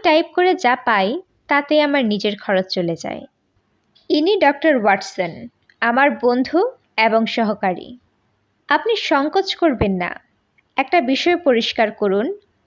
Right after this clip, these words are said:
হসমার অ্যাঞ্জেলের সঙ্গে আপনার সম্পর্কটা? আমার বন্ধু। গ্যাসপিটারের নাচের আসরে তার সঙ্গে আমার আলাপ।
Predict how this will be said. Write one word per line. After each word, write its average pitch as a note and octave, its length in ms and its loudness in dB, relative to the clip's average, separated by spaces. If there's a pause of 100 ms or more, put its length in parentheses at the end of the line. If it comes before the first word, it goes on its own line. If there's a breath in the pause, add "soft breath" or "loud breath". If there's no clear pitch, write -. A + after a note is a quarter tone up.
(240)
হসমার E4+ 440 0 (120)
অ্যাঞ্জেলের C#4+ 500 2
সঙ্গে D#4+ 440 0 (100)
আপনার C#4+ 300 0
সম্পর্কটা? D#4+ 1000 0 (760)
আমার B3+ 280 2 (100)
বন্ধু। G#3+ 520 -2 (920)
গ্যাসপিটারের F4 840 2
নাচের A#3+ 440 2
আসরে D#4+ 640 0 (200)
তার B3 200 2
সঙ্গে B3 380 -2
আমার G3+ 240 0
আলাপ। F3 300 -2